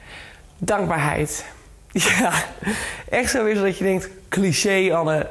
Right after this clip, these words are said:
ugh." I know. Maar dankbaarheid is hetgene wat ervoor kan zorgen dat jij weer opnieuw in die positieve energie gaat komen. En hoe je dat dan doet, is simpelweg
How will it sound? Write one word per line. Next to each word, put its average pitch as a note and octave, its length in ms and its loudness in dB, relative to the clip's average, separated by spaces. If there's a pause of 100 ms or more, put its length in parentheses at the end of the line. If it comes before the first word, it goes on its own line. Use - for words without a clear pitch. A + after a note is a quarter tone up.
ugh." E3 440 0 (800)
I G#3 40 2
know. F#3 380 0 (220)
Maar G#3 300 0
dankbaarheid A3+ 920 0 (340)
is B3 340 0
hetgene F#3+ 880 0 (320)
wat A#3 180 -2
ervoor C4 280 -2
kan A#3+ 140 -2
zorgen F#3+ 540 0
dat E3 280 0
jij F#3 320 2
weer E3 160 0
opnieuw E3+ 540 0 (240)
in - 120 -4
die C#3 120 -2 (100)
positieve G#3 640 0
energie F3+ 460 0
gaat - 240 -6
komen. - 400 -2 (560)
En A3+ 420 0
hoe G#3 300 0
je E4+ 60 2
dat B3 180 -4
dan E3+ 160 -2
doet, A3+ 440 -2 (340)
is - 220 0
simpelweg A#3+ 640 0